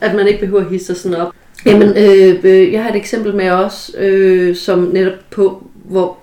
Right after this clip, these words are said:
hvilken kæmpe lettelse det kan være, når man indser den her neutralitet.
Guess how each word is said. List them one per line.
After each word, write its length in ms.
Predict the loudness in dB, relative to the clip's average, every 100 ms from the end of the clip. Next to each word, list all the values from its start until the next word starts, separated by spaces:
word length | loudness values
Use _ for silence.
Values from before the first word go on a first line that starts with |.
| _ _ _ _ -14
hvilken 340 | -10 -4 -4
kæmpe 280 | -4 -4 -2
lettelse 500 | 0 0 0 -6 -6
det 120 | -6
kan 140 | -8 -10
være, 240 | -8 -6 -8 -18 _ _ _ _
når 200 | -8 -4
man 160 | -2 -4 -8 -6
indser 440 | -6 -4 -4 -4
den 140 | -4 -8
her 120 | -8
neutralitet. 680 | -10 -10 -10 -8 -4 -6